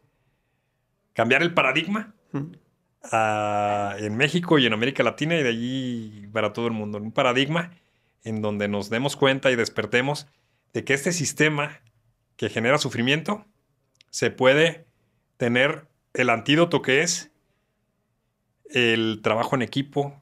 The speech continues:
Speaker 1: la cooperación y la ayuda mutua entre nosotros los seres humanos y poder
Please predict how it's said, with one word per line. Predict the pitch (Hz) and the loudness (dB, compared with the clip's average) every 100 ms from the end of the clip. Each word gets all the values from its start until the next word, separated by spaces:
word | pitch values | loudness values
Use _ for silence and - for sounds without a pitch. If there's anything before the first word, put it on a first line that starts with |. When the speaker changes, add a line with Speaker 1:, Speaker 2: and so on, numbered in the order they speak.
| - | -6
Speaker 1:
la | 113 | -4
cooperación | 107 101 107 104 123 | -4 -2 0 0 0
y | 131 | 0
la | |
ayuda | 120 127 | 0 0
mutua | 127 131 131 131 | 0 -2 -2 -2
entre | 117 113 | -2 -2
nosotros | 107 101 135 131 139 | -2 0 0 0 -2
los | 120 | 0
seres | 127 135 127 | 0 -2 -2
humanos | 120 127 170 - _ _ _ _ _ _ _ _ _ | -4 -4 -10 -18 _ _ _ _ _ _ _ _ _
y | - 113 107 104 101 101 | -6 -2 0 0 0 0
poder | 101 104 107 123 - | 0 2 4 2 -2